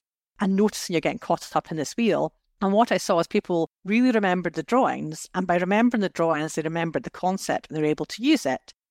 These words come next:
So they said, for example, "Oh, Emma, I noticed I was getting caught up in my hamster wheel this week, but I found a way off it 'cause I saw I was on it." Um, I started putting them on Instagram, which grew exponentially very quickly, which was a bit of a shock because I thought maybe I might get my mum and dad and, uh,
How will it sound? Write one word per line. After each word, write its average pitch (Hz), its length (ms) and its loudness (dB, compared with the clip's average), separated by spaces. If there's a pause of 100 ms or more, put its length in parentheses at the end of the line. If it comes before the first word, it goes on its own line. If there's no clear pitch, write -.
(140)
So - 180 0
they 185 120 4
said, 190 400 2
for - 140 -2
example, 170 560 -2
"Oh, 233 140 2
Emma, 202 520 2
I 190 320 2
noticed 240 340 0
I 202 40 2
was 180 100 -2
getting 175 220 -4
caught - 300 -4
up - 140 -6
in 196 60 -4
my 175 220 0 (160)
hamster 302 400 0
wheel 185 380 0 (200)
this 202 240 -2
week, 262 320 0 (160)
but 214 120 4
I 202 80 2
found 320 320 0
a 320 40 2
way 302 140 0
off 330 240 0
it - 100 -4
'cause - 140 -8
I 214 40 -4
saw 175 300 -4 (160)
I 175 120 0
was 190 120 0
on 285 140 0
it." - 300 -6 (220)
Um, 180 340 -2
I - 40 -6
started 240 320 0
putting 214 180 -6
them 180 100 -4
on 220 60 0
Instagram, 247 520 0
which 185 320 -6
grew 196 400 0 (180)
exponentially 196 720 -2
very 165 140 0
quickly, 262 760 0
which 175 280 -4
was 180 100 2
a 180 40 -4
bit 185 100 0
of 160 60 -4
a 160 40 -4
shock 240 500 2
because 185 300 0
I 175 80 0
thought 180 260 0
maybe 180 240 0
I 165 60 2
might 175 160 -4
get - 160 -4
my 156 140 -4
mum 170 200 -2
and 165 80 -2
dad 165 340 0
and, 160 300 -8
uh, 151 140 0